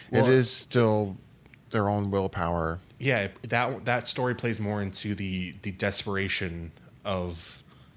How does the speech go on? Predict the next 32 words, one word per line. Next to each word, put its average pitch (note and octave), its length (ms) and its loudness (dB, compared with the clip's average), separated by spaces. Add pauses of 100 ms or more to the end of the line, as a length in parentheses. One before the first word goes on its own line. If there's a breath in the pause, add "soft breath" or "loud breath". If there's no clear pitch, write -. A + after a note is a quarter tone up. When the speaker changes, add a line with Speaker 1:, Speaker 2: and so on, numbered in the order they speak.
(340 soft breath)
Speaker 1:
humanity F#2 1000 -4
when G#2 120 -6
Speaker 2:
Right, G2+ 160 2
Speaker 1:
they're F#2+ 80 4
Speaker 2:
rather G#2 140 4
than G#2 140 4
Speaker 1:
when G2+ 120 4
Speaker 2:
abduction. G#2+ 600 4
Speaker 1:
than G#2 140 2
abduction G2 560 -2
and F#2+ 140 -6
forced - 560 -4
to A2 100 -6
do F#2+ 200 -4
it F#2 60 -6
against F#2 340 -6
their F#2 100 -4
will. F2 300 -2
They're, F#2 280 -2 (300 loud breath)
they're G#2 120 -2
given B2 340 2
the G#2 80 0
choice, F#2+ 640 -2 (1000 loud breath)
but G#2+ 120 4
it's G2+ 140 2
still A2 240 2
very F2+ 300 -2 (240)
violent. D#2+ 720 -8
<laughs> G2+ 60 -4 (360 loud breath)
Speaker 2:
Very F2 520 0
violent. C2+ 640 -4
Speaker 1:
Uh, D#2+ 220 -4